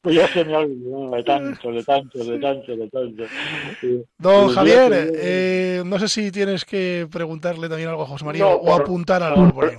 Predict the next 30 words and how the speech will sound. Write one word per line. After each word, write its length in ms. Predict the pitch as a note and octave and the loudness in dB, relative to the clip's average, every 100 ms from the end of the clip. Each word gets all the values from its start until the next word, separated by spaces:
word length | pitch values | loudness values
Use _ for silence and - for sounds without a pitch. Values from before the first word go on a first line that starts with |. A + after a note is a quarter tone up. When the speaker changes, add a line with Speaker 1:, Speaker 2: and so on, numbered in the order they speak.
| - | 0
Speaker 3:
por 180 | D3 C#3+ | 0 4
preguntar 540 | D3 C3 B2+ D#3 E3 | 2 2 2 4 6
o 100 | D#3+ | 6
apuntar 420 | D3 C#3+ C#3 D3+ | 4 0 0 4
algo, 540 | D3 D#3 D3+ D#3 C#3 B2+ | 4 0 -4 -4 -4 -6
el, 380 | A#2 A2+ A2+ - | -8 -10 -14 -18
un 100 | C#4+ | -14
poco 240 | C#3+ D#3 | -8 -2
el 60 | C#3+ | 0
origen 340 | C3+ C3+ D3 | 0 -2 -4
del 140 | C#3 C3 | -4 -4
problema, 460 | C3+ B2+ C3 C#3 | -2 -2 -2 -6
porque 500 | A#2 A2 A2+ A2 G#2 - | -8 -10 -8 -6 -6 -10
sí 60 | B2 | -10
es 60 | |
verdad 200 | B2 A#2 | -6 -6
que 80 | A2 | -6
antes 280 | A2 A#2+ A2+ - C#3+ | -10 -10 -14 -16 -16
el, 300 | A#2 A2+ A2 _ _ | -12 -12 -14 _ _
el 200 | G#2+ _ | -20 _
tema 180 | A#2+ A#2+ | -4 -2
de 60 | |
la 60 | A2+ | -2
ocupación 440 | - A2+ G#2 A#2 | -2 -2 -2 -6
pues 140 | A#2 G#2+ | -8 -8
estaba 340 | A#2 A2+ G#2+ | -6 -4 -4
destinado 680 | G#2+ - A2 A2 A2+ A2+ A2+ | -8 -14 -8 -4 -2 -2 0
a, 300 | G#2+ G#2 - _ _ _ _ - | 0 -4 -8 _ _ _ _ -12
a 460 | G2 G2 G2 G2 | -8 -6 -4 -4
la 60 | G2+ | -6